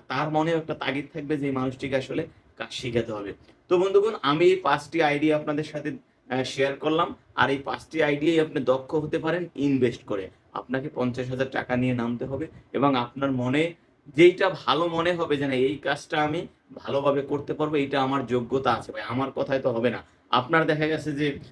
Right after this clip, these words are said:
যেই কাজের যোগ্যতা আছে সেইটা আমি আপনাকে বললাম না, আমি বললাম আরেকটার কথা,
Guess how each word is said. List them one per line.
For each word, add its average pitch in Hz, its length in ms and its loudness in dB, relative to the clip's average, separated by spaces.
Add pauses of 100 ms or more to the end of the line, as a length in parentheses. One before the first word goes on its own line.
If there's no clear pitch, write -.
(160)
যেই 147 180 4
কাজের 160 320 2
যোগ্যতা 151 420 2
আছে 143 300 -4 (220)
সেইটা 143 340 4
আমি 139 220 4
আপনাকে 135 340 -2
বললাম 123 360 2
না, 120 80 0
আমি 123 160 -2
বললাম 127 320 0
আরেকটার 120 340 -2
কথা, - 240 -12